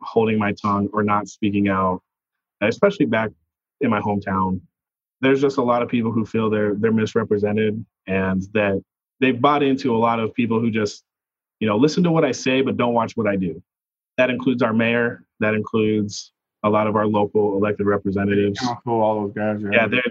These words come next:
Speaker 1: they know. If they ignore my little jabs on Facebook and Instagram and all that, that's fine. But I liken myself to a bulldozer of the political landscape.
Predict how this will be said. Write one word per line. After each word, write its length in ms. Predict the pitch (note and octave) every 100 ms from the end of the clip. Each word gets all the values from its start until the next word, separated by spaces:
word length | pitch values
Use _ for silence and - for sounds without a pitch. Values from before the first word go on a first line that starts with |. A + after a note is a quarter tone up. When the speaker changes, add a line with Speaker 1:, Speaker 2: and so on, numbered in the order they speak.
| -
Speaker 1:
they 100 | C3+
know. 280 | C#3+ A#2+ G#2+ G#2 _
If 160 | D3 C#3
they 120 | E3+
ignore 580 | D#3+ D3+ C#3+ C#3+ C#3 C#3+
my 140 | C#3 C3
little 420 | C3 C3 B2+ B2 _ _ _ _ _ -
jabs 340 | B2+ B2+ B2 A#2+
on 140 | B2
Facebook 500 | B2 A#2+ B2 A#2+ A#2+
and 80 | A2+
Instagram 380 | A#2+ A#2 A#2 A#2+
and 80 | A#2+
all 140 | A#2
that, 120 | A#2
that's 180 | A#2 A2+
fine. 360 | - F#2+ F#2 F#2+ _ G#2+
But 280 | G2+ G2+ - _ _ _ _ _
I 60 | B2
liken 300 | C3 C3 C3+
myself 360 | B2+ B2 A#2+ A#2
to 100 | C3
a 60 | G#2+
bulldozer 520 | G#2 A2 A2 G#2+ A2
of 80 | G#2
the 60 |
political 420 | G2 G#2 G#2+ G2+ G#2
landscape. 500 | G#2+ G#2+ A2+ A2